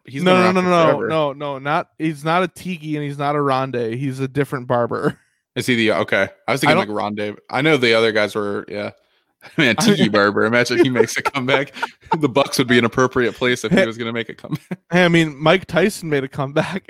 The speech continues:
Speaker 2: <laughs>
Speaker 1: That's true. Mike Tyson
Speaker 2: Or is making a comeback, yeah.
Speaker 1: Yeah.
Speaker 2: Um,
Speaker 1: He's gonna kill Roy Jones.
Speaker 2: So,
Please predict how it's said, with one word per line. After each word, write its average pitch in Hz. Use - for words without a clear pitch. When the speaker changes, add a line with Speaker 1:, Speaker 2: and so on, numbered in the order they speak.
Speaker 2:
<laughs> -
Speaker 1:
That's 113
true. 139
Mike -
Tyson 156
Speaker 2:
Or 180
is 180
making 151
a 117
comeback, 120
yeah. 135
Speaker 1:
Yeah. 104
Speaker 2:
Um, 131
Speaker 1:
He's 127
gonna 120
kill -
Roy 58
Jones. 67
Speaker 2:
So, 190